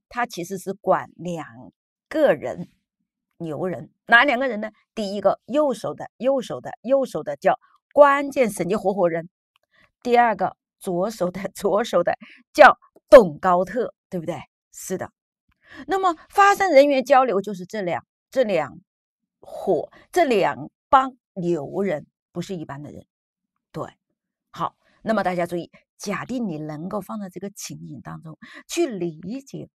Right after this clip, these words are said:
本节的内容，那么你就能够看得懂我们在简答题当中讲的故事。本节的内容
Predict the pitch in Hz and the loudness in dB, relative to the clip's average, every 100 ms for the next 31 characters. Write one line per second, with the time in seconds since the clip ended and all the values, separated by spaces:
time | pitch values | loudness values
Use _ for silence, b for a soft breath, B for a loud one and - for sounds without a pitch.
0 | _ 175 147 143 147 - 117 170 170 175 | _ -12 -12 -16 _ -16 -12 -8 -6 -4
1 | 156 - B 339 247 254 294 240 - 202 | -6 -10 B -8 -2 0 0 -4 -8 -10
2 | 202 202 202 202 180 165 147 147 185 185 | -8 -6 -4 -4 -4 -4 -6 -12 -14 -8
3 | 254 - _ _ _ _ _ - - - | -8 -8 _ _ _ _ _ -20 -14 -10
4 | 294 254 - 156 b b b _ 185 151 | -8 -6 -6 -6 b b b _ -8 -8
5 | 180 233 - 170 147 143 160 180 151 175 | -8 -10 -8 -10 -10 -12 -16 -16 -12 -10
6 | 165 165 - - 170 - 160 190 175 - | -10 -14 -16 -12 -12 -12 -10 -8 -8 -10
7 | 156 _ b b _ - 202 165 143 - | -14 _ b b _ 0 2 0 -8 -12
8 | 151 170 180 180 156 156 | -8 -4 -2 -4 -6 -10